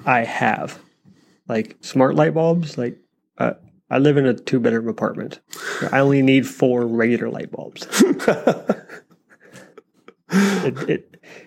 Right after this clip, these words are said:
Speaker 1: it's not, it's not strenuous to flip a switch for me at this point.
Speaker 2: Um, there have been times recently where I was having a conversation with somebody or something like that,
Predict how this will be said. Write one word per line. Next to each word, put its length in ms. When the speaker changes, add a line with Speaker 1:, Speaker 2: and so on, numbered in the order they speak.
Speaker 1:
it's 160
not, 340
it's 160
not 140
strenuous 680
to 100
flip 240
a 40
switch 340
for 140
me 280
at 120
this 120
point. 300
Speaker 2:
Um, 420
there 260
have 140
been 180
times 640
recently 680
where 380
I 120
was 120
having 260
a 60
conversation 800
with 140
somebody 580
or 80
something 280
like 200
that, 340